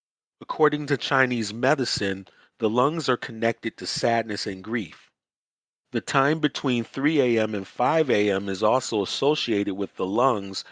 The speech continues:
as part of the organ body clock. These are some of the most difficult emotions to process as they are connected to some of the hardest moments in our lives, such as death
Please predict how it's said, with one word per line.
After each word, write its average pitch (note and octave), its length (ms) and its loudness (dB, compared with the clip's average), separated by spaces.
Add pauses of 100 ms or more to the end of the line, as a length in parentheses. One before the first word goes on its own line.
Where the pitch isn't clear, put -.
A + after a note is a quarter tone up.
(280)
as G#2 160 0
part B2 380 0
of G#2+ 140 0
the G#2 200 0
organ A2+ 400 0
body A2 380 0
clock. - 440 -12 (760)
These D#3 340 2
are E3+ 80 4
some D3 260 2
of C3 60 -2
the A#2 60 2
most A#2 420 0
difficult C3+ 600 2
emotions A#2 640 -2
to - 100 -12
process G#2+ 800 -2 (500)
as A#2 200 4
they B2+ 200 4
are B2 140 6
connected A#2+ 600 -2
to G#2+ 140 -4
some A2+ 280 0
of G2+ 120 -2
the G2 100 0
hardest C3 500 2
moments A#2 520 -2
in G#2+ 140 -4
our F#2 180 2
lives, G2+ 520 0
such - 320 -2
as F2+ 120 -6
death - 420 0